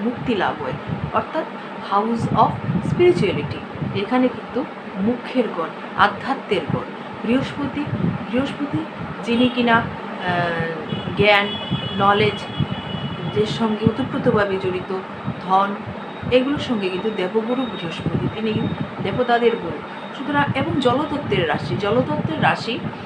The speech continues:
এবং মীন রাশির যদি আমি, আমরা সিম্বলটাকে একটু দেখি, দেখার চেষ্টা করি, দুটো মীন, মীন মানে মাছ, দুটো মৎস্য বিপরীতমুখী। তার মানে কি? একটা দ্বৈত সত্তা, একটা ডুয়েল পার্সোনালিটি কিন্তু আপনাদের মধ্যে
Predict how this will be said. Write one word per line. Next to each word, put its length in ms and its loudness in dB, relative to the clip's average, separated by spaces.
এবং 180 0
মীন 420 2
রাশির 440 4
যদি 260 2
আমি, 320 0
আমরা 260 -2
সিম্বলটাকে 640 0
একটু 240 0
দেখি, 300 -4
দেখার 260 -4
চেষ্টা 340 -8
করি, 160 -8
দুটো 340 0
মীন, 260 0
মীন 220 2
মানে 340 0
মাছ, 400 0
দুটো 240 2
মৎস্য 640 2
বিপরীতমুখী। 800 2
তার 200 6
মানে 220 6
কি? 180 -2
একটা 160 -2
দ্বৈত 460 6
সত্তা, 440 0
একটা 200 -2
ডুয়েল 300 6
পার্সোনালিটি 800 2
কিন্তু 300 -2
আপনাদের 400 0
মধ্যে 300 -6